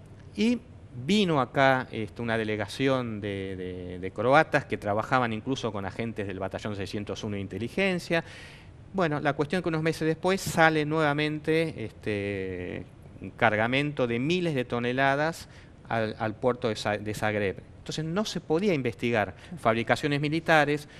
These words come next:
no se podía investigar el puerto donde pasaba todo eso, y había que decir que la, los explosivos vinieron en un plato volador desde la triple frontera, con un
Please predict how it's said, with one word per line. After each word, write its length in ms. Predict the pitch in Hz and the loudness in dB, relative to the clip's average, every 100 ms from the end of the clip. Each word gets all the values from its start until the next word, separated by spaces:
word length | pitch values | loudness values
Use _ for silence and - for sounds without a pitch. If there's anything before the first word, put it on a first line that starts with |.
| - - | -20 -8
no 180 | 165 226 | -2 0
se 140 | - | 0
podía 320 | 156 156 202 | 2 2 2
investigar 460 | 165 127 - 123 117 | 2 0 0 2 2
el 100 | 110 | 2
puerto 360 | 98 131 - 117 | 2 2 2 -2
donde 200 | 110 107 | -2 -2
pasaba 380 | 107 131 120 113 | 0 4 4 4
todo 160 | 135 | 2
eso, 240 | 139 139 165 | 2 2 2
y 80 | |
había 160 | 175 202 | 4 2
que 80 | 170 | 2
decir 260 | 165 180 | 2 2
que 80 | 170 | 2
la, 180 | 151 131 123 | 2 2 0
los 180 | 113 117 | -4 -4
explosivos 500 | 127 123 123 151 156 | -4 -4 -2 0 2
vinieron 520 | 127 123 135 135 131 - - - - - - - - | 0 0 0 0 -2 -8 -20 -20 -20 -20 -20 -20 -16
en 200 | - 107 | -8 -4
un 120 | 123 | -4
plato 300 | 123 127 127 | 2 2 2
volador 640 | 120 113 113 120 131 123 120 | 0 2 2 4 2 2 -4
desde 420 | 110 104 98 101 | -6 -4 -4 -2
la 120 | 101 | -2
triple 240 | 110 113 110 | -2 -4 -6
frontera, 840 | 110 104 104 113 113 120 120 113 | -4 -6 -2 0 2 4 4 0
con 220 | - 95 98 | -6 -8 -8
un 760 | 95 92 92 92 90 92 87 | -8 -8 -10 -10 -10 -10 -10